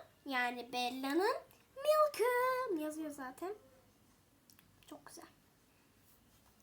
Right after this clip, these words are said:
Süt. Şöyle, yani burası kapağı böyle.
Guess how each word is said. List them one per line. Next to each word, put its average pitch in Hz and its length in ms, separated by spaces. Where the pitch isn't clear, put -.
Süt. - 480
Şöyle, 359 720
yani 349 340
burası 339 540
kapağı 330 500
böyle. 302 540